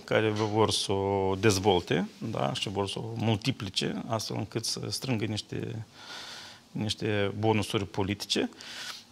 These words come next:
E, din punct de vedere practic și legislativ,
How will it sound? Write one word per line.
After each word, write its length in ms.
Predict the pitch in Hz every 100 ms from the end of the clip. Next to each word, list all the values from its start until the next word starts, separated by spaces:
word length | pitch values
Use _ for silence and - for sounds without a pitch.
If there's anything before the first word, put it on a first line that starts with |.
| -
E, 420 | 113 117 113 107 - - - - - - 277 - - - - - - - - - -
din 220 | 127 143
punct 260 | 175 156
de 80 | 139
vedere 640 | 135 123 139 123 117 104 104 - - -
practic 500 | 127 117 - - - - - - - - - - - - - - - - - - -
și 360 | - - - 113 107 104 101
legislativ, 920 | 110 101 - 107 - 101 87 -